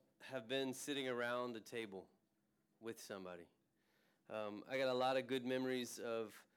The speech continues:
my family. I grew up with two brothers, so three boys. Um, <clears throat> and probably about, probably about the time I was seven or eight, my parents, like, we had a, I don't know if you, I don't know if they do that anymore, but we had a house that had a, like, a den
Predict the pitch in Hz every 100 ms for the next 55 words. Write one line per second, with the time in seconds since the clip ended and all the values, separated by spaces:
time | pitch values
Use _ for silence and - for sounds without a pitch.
0 | _ _ _ _ _ _ _ _ _ 135
1 | 131 151 156 151 139 156 151 139 139 170
2 | 139 139 156 151 - 135 135 147 139 143
3 | 143 147 123 - - - - 127 123 120
4 | 120 - 123 110 - - - 131 127 -
5 | 165 175 165 151 151 131 139 139 - -
6 | - _ _ _ _ _ _ _ _ _
7 | _ - 190 175 143 147 143 135 120 151
8 | 135 123 127 117 120 139 127 78 - 120
9 | 110 90 _ _ _ _ - 160 147 117
10 | - - 151 165 147 139 127 82 - -
11 | - 143 - 180 147 120 127 139 120 117
12 | 117 107 117 170 156 120 131 123 107 123
13 | 123 110 104 101 - - _ - 117 117
14 | 104 131 151 165 170